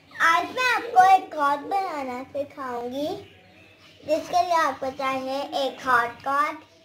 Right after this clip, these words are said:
एक फ्रेंड्स, ये मैं टू फॉर्मेट शीट ली है,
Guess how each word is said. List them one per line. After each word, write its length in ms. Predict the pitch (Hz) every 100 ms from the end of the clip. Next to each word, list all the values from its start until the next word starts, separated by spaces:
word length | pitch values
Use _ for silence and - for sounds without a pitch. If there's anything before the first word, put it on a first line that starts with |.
| - 359 -
एक 180 | - 320 311 _ _ _ _
फ्रेंड्स, 360 | 311 294 339 359
ये 100 | 359
मैं 280 | 339 339 339 - -
टू 160 | 330
फॉर्मेट 520 | 311 359 311 302 294 277
शीट 460 | - 330 320 -
ली 240 | 294 302 311
है, 140 | 320